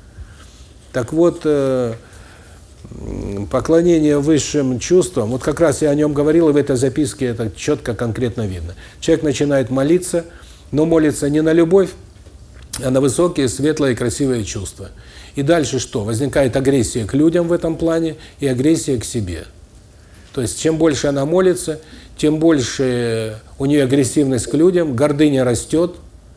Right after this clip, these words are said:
потому что она поклоняется высшим чувствам. Родственники звереют. Дальше начинается, муж гуляет, дети кричат: "Хватит Лазарева", потому что они не понимают, откуда что идет. И начинается проблема.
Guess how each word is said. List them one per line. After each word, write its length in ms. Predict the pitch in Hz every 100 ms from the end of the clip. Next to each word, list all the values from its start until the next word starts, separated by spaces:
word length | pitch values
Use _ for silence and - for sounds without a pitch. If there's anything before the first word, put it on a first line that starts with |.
| -
потому 200 | 127 143
что 120 | 120
она 120 | 147
поклоняется 600 | 135 139 156 151 143 117
высшим 320 | 135 127 143 123
чувствам. 460 | 143 113 117 104
Родственники 480 | 127 175 - 131 120
звереют. 600 | 110 120 143 165 175 175 - - - - - - - - - -
Дальше 240 | 123 139
начинается, 540 | 156 156 175 180 165 127
муж 240 | 151 165
гуляет, 560 | 120 135 180 196 185 185
дети 360 | 120 123 151 127
кричат: 380 | 139 120 143
"Хватит 380 | - 143 120 120
Лазарева", 400 | 131 175 165 156
потому 180 | 127 139
что 140 | 143
они 160 | 139 151
не 100 | 147
понимают, 520 | 139 151 190 202 131
откуда 340 | 120 - 127 110
что 260 | - 117
идет. 260 | 110 92 82 - - - - - - - - - - - - - -
И 240 | 127 151
начинается 540 | 160 156 180 202 202 175
проблема. 440 | 165 156 135 123